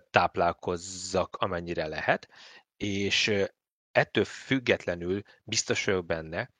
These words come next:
ö, meg tudom is, hogy azért jó pár olyan visszajelzést kaptam mindenféle, ö, segítő szándékú,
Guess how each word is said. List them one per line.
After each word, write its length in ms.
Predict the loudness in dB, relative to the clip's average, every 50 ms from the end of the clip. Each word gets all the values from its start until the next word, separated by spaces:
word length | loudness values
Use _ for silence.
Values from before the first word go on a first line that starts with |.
| _ -20 -20 -20 -20 -20 -20 _ _
ö, 320 | -2 -2 0 0 0 0
meg 140 | -2 -4 -2
tudom 180 | 0 0 0
is, 100 | 2 0
hogy 120 | 0 0 0
azért 260 | 0 0 -2 0 2
jó 140 | 2 2 2
pár 500 | 4 4 6 6 6 6 4 2 -4 -12 _ _
olyan 200 | -2 -2 -2 -2
visszajelzést 560 | -2 -4 -2 0 0 0 0 -2 -4 -2 0
kaptam 420 | 0 -2 0 _ 0 0 0 -4 -10 -14
mindenféle, 680 | -12 -12 -10 -12 -10 -8 -6 -6 -4 -6 -6 -8 -8 -6
ö, 400 | -4 -2 -2 -2 -2 -2 -4 -6 -8 -10 _ _ _ _
segítő 360 | -10 -8 -8 -8 -8 -8 -8
szándékú, 580 | -6 -6 -8 -8 -6 -8 -10 -10 -10 -12 -12